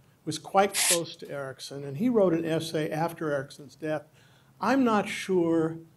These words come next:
if anyone in the group really, uh, talked to him about it. I certainly didn't. I was, of course, forty years his junior, and, uh, at the time,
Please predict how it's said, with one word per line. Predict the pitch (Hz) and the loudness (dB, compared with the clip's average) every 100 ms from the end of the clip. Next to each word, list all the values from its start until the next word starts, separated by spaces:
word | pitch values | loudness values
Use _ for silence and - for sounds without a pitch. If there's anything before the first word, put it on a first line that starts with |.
| _ - | _ -8
if | 156 - | -8 -2
anyone | 196 185 180 156 156 | 2 4 4 4 2
in | 165 185 156 | 0 0 0
the | 147 | 0
group | 139 131 139 135 - | -2 -4 -4 -6 -12
really, | 156 151 143 135 131 - _ _ | -10 -6 -4 -4 -8 -14 _ _
uh, | 135 131 | -12 -12
talked | - 143 - - | -4 -4 -4 -12
to | 117 | -14
him | 127 | -12
about | - - - | -14 -14 -16
it. | 127 - _ _ _ - | -16 -20 _ _ _ -4
I | 143 | -4
certainly | - 135 135 123 | -4 -10 -12 -14
didn't. | - 117 - _ _ _ _ _ _ _ _ _ | -14 -16 -20 _ _ _ _ _ _ _ _ _
I | 143 | -8
was, | 143 123 | -8 -8
of | 147 | -12
course, | - 147 120 - _ _ _ _ | -12 -10 -10 -14 _ _ _ _
forty | - - 156 143 | -8 0 2 2
years | 139 131 - | 0 -4 -4
his | 120 | -10
junior, | - - 147 139 139 - - _ _ _ _ _ _ _ - | -8 -6 -4 -4 -6 -10 -20 _ _ _ _ _ _ _ -16
and, | 143 131 123 | -12 -8 -10
uh, | - 127 127 131 - _ _ _ - - _ - - _ - - | -10 -14 -14 -18 -20 _ _ _ -20 -20 _ -20 -20 _ -20 -20
at | 117 | -20
the | - | -18
time, | - 143 135 120 | -10 -6 -6 -6